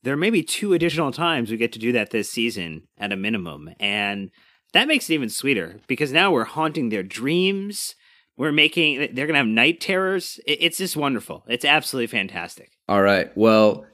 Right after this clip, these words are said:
Speaker 2: to help round this out, we're bringing in a new voice for this episode. And what an exciting time. We've got James here. Uh, we met James over in our time in Boston,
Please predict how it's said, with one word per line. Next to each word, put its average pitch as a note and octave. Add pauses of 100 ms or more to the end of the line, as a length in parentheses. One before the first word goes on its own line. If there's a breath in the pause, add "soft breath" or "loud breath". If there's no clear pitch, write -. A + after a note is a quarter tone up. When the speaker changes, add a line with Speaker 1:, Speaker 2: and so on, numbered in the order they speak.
Speaker 2:
to A2
help -
round A2+
this G2+
out, F#2
we're G2+
bringing F3+
in A#3+
a -
new F#3+
voice D#3
for -
this F#2
episode. F2+ (260 loud breath)
And A#2
what D3+
an D#3+
exciting A#2+
time. A2
We've G2
got B2+
James A#2
here. E2 (300 loud breath)
Uh, G#2+
we A#2+
met D#3
James C#3
over B2
in -
our A2
time A2+
in G2
Boston, G#2+